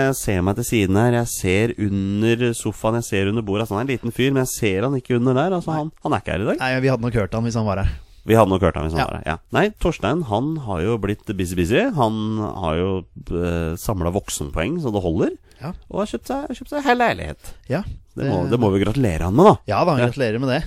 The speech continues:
Speaker 2: Velkommen inn i voksenlivet.
Speaker 1: Ja, og som følge av det, så har han tydeligvis vært i noen form for, jeg vet ikke, kontraktsforhandlinger, eller hva det er for noe i dag, kontraktsmøte, men han rakk ikke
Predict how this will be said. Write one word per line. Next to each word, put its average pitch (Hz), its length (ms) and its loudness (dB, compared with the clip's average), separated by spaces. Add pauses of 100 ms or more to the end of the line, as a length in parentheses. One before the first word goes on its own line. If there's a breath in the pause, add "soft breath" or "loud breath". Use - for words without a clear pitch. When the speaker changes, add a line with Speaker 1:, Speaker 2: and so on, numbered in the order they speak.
Speaker 2:
Velkommen 127 400 -2
inn 110 140 -2
i 117 520 -2
voksenlivet. 104 480 -4
Speaker 1:
Ja, 160 140 -2
og 151 240 0
som 160 160 0
følge 117 280 2
av 120 120 8
det, 139 180 4
så 151 160 -2
har 127 140 2
han 127 80 -2
tydeligvis 110 300 0
vært 98 220 -2
i 95 40 -2
noen 101 180 0
form 87 280 -2
for, 87 140 -6
jeg 71 140 -2
vet - 80 -20 (160)
ikke, 73 160 -8
kontraktsforhandlinger, 123 800 4
eller 120 180 0
hva 113 140 4
det 110 140 4
er 110 60 2
for 117 100 -4
noe 113 80 0
i 117 220 2
dag, 117 200 -4
kontraktsmøte, 107 800 -2
men 107 280 0
han 110 180 4
rakk 95 360 -2
ikke 120 300 -6